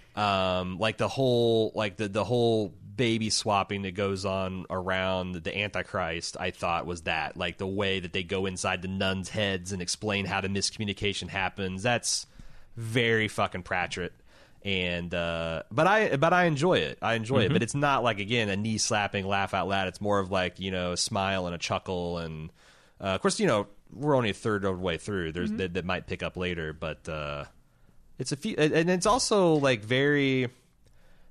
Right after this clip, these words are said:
Speaker 1: it's very human, you
Speaker 3: Mm-hmm.
Speaker 1: know, like watching an angel, uh,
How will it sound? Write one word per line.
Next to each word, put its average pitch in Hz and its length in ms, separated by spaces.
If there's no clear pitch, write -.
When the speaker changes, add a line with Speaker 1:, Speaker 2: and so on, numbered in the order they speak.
Speaker 1:
it's 131 140
very 190 240
human, 113 580
you 233 60
Speaker 3:
Mm-hmm. 117 80
Speaker 1:
know, 120 180
like 131 160
watching 135 420
an 127 80
angel, 123 800
uh, 104 580